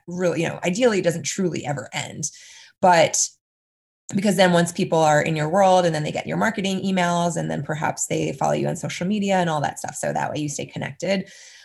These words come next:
But, um, you know, making sure that there's a, a strategic, cohesive, um, chain of events that you're bringing people on a very thoughtful journey. So there's a good user experience and, um, that you don't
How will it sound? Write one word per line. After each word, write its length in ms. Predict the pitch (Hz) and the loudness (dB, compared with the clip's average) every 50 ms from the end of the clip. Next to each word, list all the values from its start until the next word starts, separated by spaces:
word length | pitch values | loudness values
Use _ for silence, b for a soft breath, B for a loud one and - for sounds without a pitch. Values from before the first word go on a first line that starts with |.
| B B - | B B 0
But, 420 | 180 185 180 170 160 - - - - - - _ 180 | 4 4 6 6 4 4 2 -2 -4 -4 -6 _ 0
um, 500 | 180 175 170 170 165 165 165 165 160 143 - | 2 4 4 2 2 0 -2 -2 -4 -2 0
you 80 | 190 | 0
know, 80 | 196 185 | 2 2
making 240 | 196 214 233 254 247 | 2 0 0 0 0
sure 200 | - - 226 214 | 0 0 0 0
that 220 | 202 190 180 - | 0 0 0 0
there's 220 | 185 180 180 170 170 | 0 0 0 2 2
a, 340 | 175 170 170 170 160 - - | 2 2 2 2 0 -2 -2
a 60 | 170 | -4
strategic, 680 | 170 - - 180 - - - 226 202 190 208 196 208 - | -4 -4 -4 -6 -6 -6 -4 -4 -2 -2 -2 -4 -4 -6
cohesive, 920 | - 170 170 - - 175 180 180 - - 175 170 170 165 165 160 160 160 147 - b b b b b b _ _ _ | -8 -8 -8 -8 -8 -8 -8 -4 0 0 2 2 4 2 2 0 -2 -6 -10 -14 b b b b b b _ _ _
um, 200 | 165 165 160 156 | 0 0 0 0
chain 260 | 147 - - 202 202 | -2 -2 -2 0 0
of 100 | 202 202 | 2 2
events 360 | 190 175 170 160 165 175 180 - | 2 2 2 2 2 2 0 -2
that 100 | - - | -4 -4
you're 100 | 160 160 | -4 -4
bringing 320 | 151 170 170 175 180 175 | -2 -2 -2 -2 -4 -4
people 300 | 175 - - - 170 160 | -6 -8 -8 -6 -6 -4
on 360 | - 165 160 160 165 165 160 | -4 -4 -4 -4 -4 -4 -4
a 60 | 160 | -4
very 580 | 151 143 160 165 165 160 160 160 160 160 156 156 - | -4 -4 -2 -2 -2 -2 -4 -4 -6 -6 -8 -8 -4
thoughtful 400 | - 160 151 - - - 175 170 | -2 -2 -2 -2 -4 -6 -6 -6
journey. 540 | 160 147 156 156 156 160 160 165 170 175 175 | -6 -6 -6 -6 -6 -4 -4 -4 -4 -4 -4
So 140 | 170 - 160 | -4 -4 -6
there's 200 | 156 156 151 160 | -6 -6 -6 -8
a 60 | 151 | -8
good 280 | 143 - 160 160 156 156 | -8 -6 -6 -6 -6 -6
user 300 | 156 165 156 156 156 156 | -6 -8 -6 -6 -6 -6
experience 960 | 151 147 - - - - 147 147 156 156 165 196 240 285 320 - - - b b b b b b b b b _ | -6 -6 -8 -8 -8 -6 -6 -4 -4 -4 -4 -4 -6 -6 -8 -10 -14 -16 b b b b b b b b b _
and, 720 | - 175 175 170 165 165 165 165 160 160 160 165 165 175 165 - - - - | 0 2 4 4 4 4 4 4 2 2 0 -2 -2 -2 -4 -6 -8 -6 -2
um, 240 | 165 165 165 160 160 | 0 2 2 2 2
that 140 | 160 - - | 0 0 -2
you 100 | 170 165 | -2 0
don't 460 | 147 175 170 170 170 165 165 160 | 0 2 2 2 2 0 0 -2